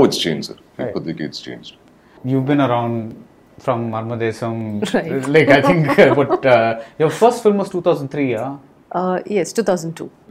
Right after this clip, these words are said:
Speaker 2: Because you're established and a known face,
Speaker 3: Hmm.
Speaker 2: how is it different from the process?
Speaker 3: I don't have a manager, or I'm very bad at P R ing, <laughs> so I'm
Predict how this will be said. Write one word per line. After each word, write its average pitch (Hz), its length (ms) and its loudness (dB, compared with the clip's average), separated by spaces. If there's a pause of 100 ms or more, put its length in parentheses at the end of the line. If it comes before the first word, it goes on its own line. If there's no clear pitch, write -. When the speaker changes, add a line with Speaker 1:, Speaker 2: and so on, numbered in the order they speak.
Speaker 2:
Because 151 180 4
you're 135 100 6
established 170 640 6
and 123 100 -4
a 120 140 -2
known 151 220 0
face, 131 440 0 (280)
Speaker 3:
Hmm. 185 300 -12 (100)
Speaker 2:
how 151 100 4 (120)
is 156 120 -2
it 135 120 2
different 131 300 -2
from 120 180 -2
the 113 120 -4
process? - 320 -6 (300)
Speaker 3:
I 196 120 4
don't 214 240 4
have 185 100 4
a 202 60 2
manager, 175 480 2 (140)
or - 60 0 (180)
I'm 170 140 -2 (260)
very 170 180 2
bad 160 180 4
at 175 120 -6
P 160 120 4
R 165 260 2
ing, 202 80 2 (100)
<laughs> 214 80 -2
so 247 80 8 (140)
I'm 220 100 6